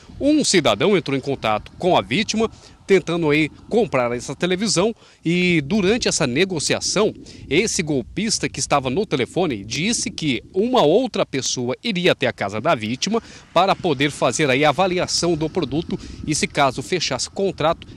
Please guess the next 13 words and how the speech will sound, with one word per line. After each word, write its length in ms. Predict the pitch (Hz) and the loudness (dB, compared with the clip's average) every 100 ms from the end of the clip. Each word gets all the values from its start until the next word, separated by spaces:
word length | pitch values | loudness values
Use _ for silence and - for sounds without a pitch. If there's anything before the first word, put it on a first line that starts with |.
| - | -2
essa 300 | 135 156 151 | 0 2 0
mesma 260 | 160 165 | 0 -2
pessoa 380 | 156 160 - 165 | -4 -4 -2 -4
faria 400 | - 170 147 151 | -2 0 0 -2
o 40 | |
pagamento 580 | 165 165 165 139 147 - - - - | -2 -2 -2 -2 -4 -6 -20 -20 -2
para 220 | 143 143 | 2 4
a 20 | |
vítima 320 | 113 143 - 160 | 2 -2 -2 -2
e 140 | 165 | 0
levaria 360 | 160 156 139 143 | 0 2 0 0
a 40 | |
televisão. 520 | - 156 156 127 107 | -4 -6 -4 -4 -6